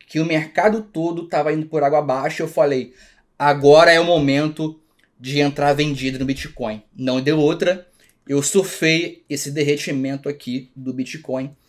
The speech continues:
e coloquei três mil e oitocentos reais no bolso, tá?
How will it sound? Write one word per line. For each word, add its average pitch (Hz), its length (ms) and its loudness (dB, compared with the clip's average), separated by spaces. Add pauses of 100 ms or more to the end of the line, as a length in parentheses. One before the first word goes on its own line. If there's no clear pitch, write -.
(400)
e 170 80 -8
coloquei 156 760 0 (680)
três 175 360 4
mil 139 440 0 (120)
e 143 200 -4
oitocentos 131 800 -4
reais 123 460 -4
no 127 200 -4
bolso, 131 680 -2
tá? 123 340 -2